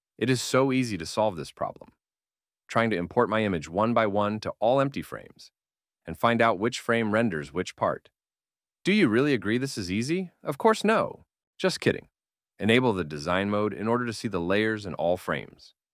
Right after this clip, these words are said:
Now you can select the frames from the layers panel and see their names to understand which frame renders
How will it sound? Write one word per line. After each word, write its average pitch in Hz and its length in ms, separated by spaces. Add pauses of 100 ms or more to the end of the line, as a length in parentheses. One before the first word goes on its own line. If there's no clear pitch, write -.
(360)
Now 82 80
you 82 140
can 78 120
select 92 300
the 78 80
frames 123 380
from 92 160
the 69 100
layers 113 380
panel 131 400 (440)
and 80 140
see 180 200
their 151 160
names 98 400
to - 120
understand 85 440
which 120 180
frame 110 300
renders 92 420